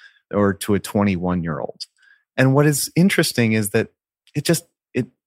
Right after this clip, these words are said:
it fits so well with their natural, like, with their natural sense of vigor.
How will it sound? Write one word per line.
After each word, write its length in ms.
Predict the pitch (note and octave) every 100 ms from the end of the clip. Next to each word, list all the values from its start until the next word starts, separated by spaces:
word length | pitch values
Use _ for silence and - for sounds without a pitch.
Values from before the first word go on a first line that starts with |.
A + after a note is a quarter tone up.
| _
it 240 | - -
fits 380 | - - - -
so 280 | - C#3 B2+
well 500 | G#2+ F#2 A2+ B2+ G#2+
with 240 | F#2+ F2
their 200 | G2 G2+
natural, 1040 | G2 F2 F2 G2+ - - G#2+ G2 F2+ E2+ - - - -
like, 260 | F#2+ F2 -
with 260 | G2 G#2+ G2
their 160 | G#2+
natural 640 | G2 F2+ F#2 G2+ - G2+ E2+
sense 380 | - F#2 -
of 100 | F#2
vigor. 560 | E2+ F#2+ A2 - -